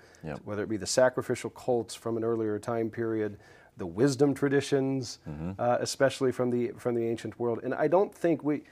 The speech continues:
Speaker 2: we tend to, we tend to assume that ancient civilization really be-, begins with the Greeks and, and the Romans, right?
Speaker 1: <laughs>
Speaker 2: For the Hellenistic period
Speaker 1: Yeah.
Speaker 2: onwards. And
Speaker 1: Western civilization
Speaker 2: Wh-,
Speaker 1: courses.
Speaker 2: yes, right. And the truth is that Western civilization actually goes back to the dawn of writing and, and, and, and, and that particular era of the ancient Near East. And it has a,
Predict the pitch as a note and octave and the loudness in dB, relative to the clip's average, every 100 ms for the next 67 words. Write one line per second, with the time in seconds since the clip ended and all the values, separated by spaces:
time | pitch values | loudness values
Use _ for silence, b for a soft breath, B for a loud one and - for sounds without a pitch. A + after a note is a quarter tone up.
0 | b b D3+ D#3 B3+ C#4+ A3 D3+ D#3+ - | b b -2 4 8 8 10 8 6 4
1 | C4+ A3 E3 - F3+ F3 D3 C3 D3 D#3+ | 4 6 4 6 8 8 8 4 4 4
2 | D3 - D3 B2 B2 A2+ B2 - G#2+ B2 | 2 0 0 2 2 2 0 0 0 2
3 | A2+ A2 G2+ - A#2+ A#2+ A#2 G#2 G2 F#2+ | 2 0 -6 -6 -2 0 -2 -4 -8 -2
4 | A2+ A2+ - - - A2+ G#2 A2 G#2 F#2+ | -2 -2 -8 -12 -10 -8 -8 -8 -6 0
5 | G#2 F2 D#2 - A2+ A2 C3 A#2+ A2 A2 | 0 -2 -6 0 2 4 2 2 -2 2
6 | C#3 B2+ B2+ - G#2+ C3+ A#2+ E2 C#2+ G#2 | 4 4 0 -2 -4 -2 2 4 4 2
7 | F2 F2 F2 - B2 A#2+ A2+ G#2 F2+ G2+ | -4 -10 -10 -6 -2 0 0 -2 6 6
8 | G2 G#2+ G2 A2 F#2+ F#2+ F#2 B2 - C3 | 6 2 2 4 4 4 4 4 2 4
9 | D3+ G#3+ F3+ D#3+ A3 D3 - - C#3 C#3 | 8 8 8 8 6 6 2 0 2 4
10 | B2+ A#2 B2+ D3+ - B3 D4 F#3 C4+ F3+ | 2 0 0 0 0 0 4 4 4 4
11 | C#3 D3+ E3 F3 D#3+ F3 D3+ C3+ B2+ D#3 | 2 2 2 2 2 2 2 2 2 2
12 | - C3+ D3+ - C#3+ C3+ A#2+ C3+ C3+ A#2+ | 2 0 0 0 0 0 4 4 2 -2
13 | A2+ A#2 C3 A2+ A#2+ C3+ D#3+ D3 C3+ B2+ | 0 0 0 2 2 2 2 0 0 -2
14 | B2+ B2 A#2+ A#2 B2 A#2 A2 B2+ A#2 A#2+ | -2 -2 -2 -4 -4 -4 -4 -6 -4 -4
15 | A#2+ C3 C3 B2+ C#3 C#3 B2+ - A#2+ C#3 | -2 -2 -4 -6 -6 -2 -2 0 0 4
16 | C#3+ D3 C#3+ B2 B2+ C3+ D3 C#3 C#3+ A#2 | 4 2 0 -2 0 0 0 2 2 2
17 | A3+ A3+ - - B2+ C3 C3+ C#3 B2+ A#2+ | -2 -4 -8 -8 -2 -2 0 0 2 0